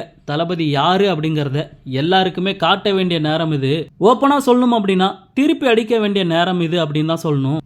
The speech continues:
ஓகே நண்பா, தளபதியோட எல்லா அப்டேட்டுமே மிஸ் பண்ணாம பார்க்க நம்ம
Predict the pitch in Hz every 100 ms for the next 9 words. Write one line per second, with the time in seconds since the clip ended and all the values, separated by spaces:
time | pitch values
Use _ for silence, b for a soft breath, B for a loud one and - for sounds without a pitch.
0 | - 269 269 294 240 175 185 - 226 302
1 | 311 277 277 277 214 277 269 214 233 233
2 | 240 214 220 202 202 202 190 175 180 185
3 | 143 147 240 330